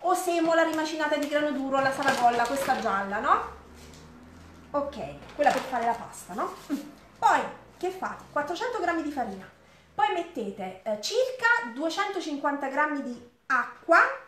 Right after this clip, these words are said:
eh, sei grammi, sette grammi di sale, un bel pizzicotto, due cucchiai all'incirca di olio e... Mm, un grammo piccolino di lievito di birra,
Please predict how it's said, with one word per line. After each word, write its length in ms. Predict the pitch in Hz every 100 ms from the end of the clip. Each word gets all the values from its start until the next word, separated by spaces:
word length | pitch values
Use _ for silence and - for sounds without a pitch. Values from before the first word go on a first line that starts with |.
| _ - _ _ _ _ _ _ _ _ _ -
eh, 280 | 240 226 220
sei 280 | 220 370 302
grammi, 340 | 311 311 277 262
sette 300 | 302 302 277
grammi 280 | 277 277
di 100 | 262
sale, 380 | 269 - 208 240
un 100 | 311
bel 120 | 254 254
pizzicotto, 840 | 233 - 214 190 - - 247 - - - -
due 320 | 277 392 539 392
cucchiai 340 | - 359 339
all'incirca 500 | 294 269 285 277 277
di 180 | 240 240
olio 400 | 214 190 220 339 - - - _ _ _
e... 360 | 370 415 415 359
Mm, 360 | 302 302 294 285 - _ -
un 160 | 359
grammo 480 | 370 427 523 494 392
piccolino 480 | 349 - 381 381 370
di 140 | 302
lievito 300 | 302 320 285
di 100 | 254
birra, 560 | 220 208 208 196 196